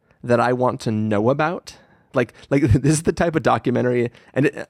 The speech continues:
and, and I don't mean it, it, this isn't a true crime podcast, or this isn't a true, true crime documentary, right? This isn't a thing where, like, "Oh no, I need to find out who the killer is," or anything like that. This is just a story where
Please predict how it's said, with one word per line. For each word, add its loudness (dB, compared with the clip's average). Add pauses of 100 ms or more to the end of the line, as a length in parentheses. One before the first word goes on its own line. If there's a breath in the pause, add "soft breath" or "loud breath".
and, -2
and -6
I 2
don't 0
mean 2
it, -2
it, -8
this -2
isn't 0
a 0
true -2
crime -2
podcast, -8
or -2
this -6
isn't 2
a 4
true, -4 (100)
true -2 (120)
crime -2
documentary, -2
right? 0 (320 loud breath)
This 0
isn't 2
a 2
thing 0
where, 2
like, -2 (320 loud breath)
"Oh 0
no, 2
I 0
need 2
to -4
find -2
out -2
who 2
the -4
killer 0
is," 2
or 2
anything 0
like -4
that. -2 (320 loud breath)
This 0
is -2
just -2
a -2
story 0
where 0